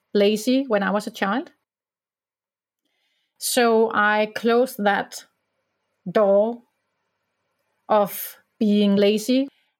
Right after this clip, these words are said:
It wasn't recognized as something valuable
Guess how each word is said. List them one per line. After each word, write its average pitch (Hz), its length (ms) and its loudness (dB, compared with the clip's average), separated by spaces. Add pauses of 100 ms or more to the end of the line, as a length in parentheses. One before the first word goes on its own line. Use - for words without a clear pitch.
(120)
It 247 200 2
wasn't 262 580 2
recognized 220 800 0
as 208 160 -4
something 208 480 0
valuable 214 760 0